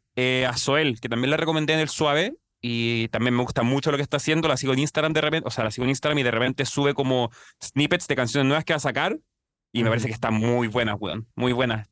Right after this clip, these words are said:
Speaker 1: También lo comenté en su momento, como que se nota que ella compone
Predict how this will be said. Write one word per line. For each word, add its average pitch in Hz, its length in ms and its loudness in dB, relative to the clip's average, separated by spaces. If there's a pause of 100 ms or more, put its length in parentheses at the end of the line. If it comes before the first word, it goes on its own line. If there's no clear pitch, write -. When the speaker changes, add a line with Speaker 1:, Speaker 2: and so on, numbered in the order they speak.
(100)
Speaker 1:
También 120 220 0
lo 143 80 0
comenté 143 280 0
en 143 60 2
su 151 100 -2
momento, 147 280 0
como 127 160 0
que 110 100 -2
se - 100 -4
nota 127 160 0
que 135 120 -2
ella 143 140 2
compone 143 640 0